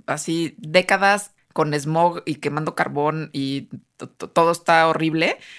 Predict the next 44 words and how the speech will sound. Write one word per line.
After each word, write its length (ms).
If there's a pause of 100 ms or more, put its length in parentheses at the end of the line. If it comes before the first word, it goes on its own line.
(260)
hay 140
que 100
meter 320
regulaciones 1000 (160)
para 520
aire 260
limpio", 380
como 220
las 240
que 100
hay 100
también 360
en, 320 (160)
en 160
realidad 420
ya 100
en 180
todo 220
el 80
mundo. 320 (600)
Y 320 (240)
sí 160
les 160
funcionaron, 680
o 100
sea, 180
sí 160
se 120
empezaron 460
a, 160
sí 340
empezó 300
a 40
haber 160
menos 240
smog 400
y 80
por 180
lo 140
tanto 240
los 260
bosques 640
se 160
empezaron 640